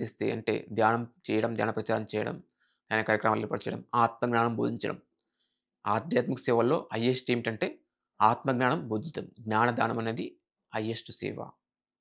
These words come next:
ఇది చేస్తే ఏంటంటే మనం వాళ్ళకు,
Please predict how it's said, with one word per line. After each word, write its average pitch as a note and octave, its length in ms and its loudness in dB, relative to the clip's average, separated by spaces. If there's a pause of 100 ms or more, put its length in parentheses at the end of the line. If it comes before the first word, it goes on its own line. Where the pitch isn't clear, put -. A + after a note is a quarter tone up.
ఇది A#2+ 160 0
చేస్తే C3 320 -2
ఏంటంటే A#2 340 -2 (1400)
మనం A#2+ 360 4
వాళ్ళకు, C3 400 4